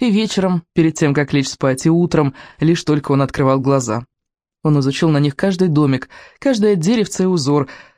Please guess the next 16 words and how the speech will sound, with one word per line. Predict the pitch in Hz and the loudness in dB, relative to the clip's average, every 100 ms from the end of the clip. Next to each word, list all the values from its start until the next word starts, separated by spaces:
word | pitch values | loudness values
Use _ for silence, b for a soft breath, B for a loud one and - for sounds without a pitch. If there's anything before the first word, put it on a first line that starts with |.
| B | B
знал | 143 156 160 | 0 0 0
каждый | - 175 160 | 0 0 2
надорванный | 180 180 190 214 226 | 2 2 2 2 0
зубчик. | 143 131 - - _ _ _ _ _ _ - | 0 -4 -8 -12 _ _ _ _ _ _ -8
«Брак», | 117 185 - - - _ _ _ _ | -6 -6 -8 -12 -16 _ _ _ _
цедил | - 160 143 147 | -6 -2 0 2
он | 139 | 0
сквозь | - 160 139 | 0 -2 0
зубы, | 156 208 208 B B B | -2 -2 -2 B B B
очень | 185 175 165 | -2 0 -2
похоже | 180 175 160 | -2 -2 0
на | 170 | 2
Лёву. | 180 139 123 127 b b b b _ _ | 2 0 0 -4 b b b b _ _
Но | 175 185 | -4 0
пусть | 214 170 | 0 0
даже | 185 175 180 | 0 0 0